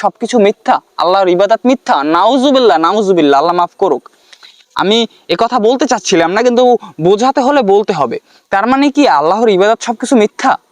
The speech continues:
না, আল্লাহর ইবাদত কিছুই মিথ্যা না। ঠিক তেমনি আপনি নামাজ পড়ছেন, সালাতুল ইস্তেস্কার নামাজ পড়ছেন আপনি, এটা নবীজির সুন্নাহ।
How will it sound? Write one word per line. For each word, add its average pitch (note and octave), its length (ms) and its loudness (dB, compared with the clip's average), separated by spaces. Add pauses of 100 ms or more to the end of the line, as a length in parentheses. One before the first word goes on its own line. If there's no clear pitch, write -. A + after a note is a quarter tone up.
(220)
না, C4 260 2 (460)
আল্লাহর A#3 440 0
ইবাদত A3 320 2
কিছুই D4+ 320 2
মিথ্যা E3+ 320 -4
না। B2 60 -2 (380)
ঠিক F4 160 0 (140)
তেমনি C#4+ 380 2 (960)
আপনি A3+ 340 0 (200)
নামাজ G3 260 0 (120)
পড়ছেন, D#4 340 0 (400)
সালাতুল G3 360 0 (140)
ইস্তেস্কার C#4+ 500 -2 (120)
নামাজ A#3 220 -2 (100)
পড়ছেন C#4+ 320 0
আপনি, E4 180 -4 (120)
এটা G#3 220 -2
নবীজির A3 420 2
সুন্নাহ। C4+ 320 2